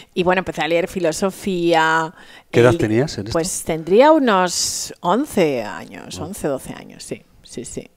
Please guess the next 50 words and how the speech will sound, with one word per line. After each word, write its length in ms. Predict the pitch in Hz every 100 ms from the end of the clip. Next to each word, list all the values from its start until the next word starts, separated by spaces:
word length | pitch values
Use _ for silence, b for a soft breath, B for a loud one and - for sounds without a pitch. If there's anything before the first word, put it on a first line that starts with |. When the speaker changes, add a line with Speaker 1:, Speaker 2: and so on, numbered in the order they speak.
| _
Speaker 1:
Ahí 180 | 139 160
se 120 | -
acabó 280 | 175 160 165
la 100 | 147
fiesta. 360 | 139 120 -
Speaker 2:
Punto 220 | 117 110 110
de 80 |
inflexión, 680 | 104 - 95 - 127 98 139 -
Speaker 1:
Sí, 200 | - 165
Speaker 2:
¿eh? 100 | -
Speaker 1:
sí, 0 | - - _
total. 600 | - 175 165 123 104 90 _ _ _ _ - -
Speaker 2:
¿Cuál 220 | - 156
dirías 260 | 214 233 -
que 60 | 170
ha 20 |
sido 160 | 175
la 80 | 147
lección 360 | 135 - - 131
más 160 | 123 120
importante 380 | 120 - 113
que 60 | 107
has 100 | 107
aprendido 380 | 107 101 104 101
de 120 | 95
él? 100 | 92
¿La 80 | 95
disciplina 380 | 90 - 131 156
que 80 |
has 40 | 143
dicho 220 | 139 143
antes 320 | 170 185 175
o 80 | 110
alguna 220 | 110 123
otra? 280 | 139 - 170 _
Speaker 1:
La 160 | 185 170
disciplina 680 | 170 - 175 233 294 370 -
y 80 | 196
sobre 280 | - 190 190
todo 140 | 240
él 80 | 269
tiene 200 | 269 247
algo 220 | 240 262
buenísimo 880 | 180 180 202 202 214 - 165 139 90
y 100 | -
es 180 | 214 226
que 140 | -
nunca 640 | 180 190 220 247 - 302 -
se 280 | - - 160
rinde. 600 | 160 156 147 131 -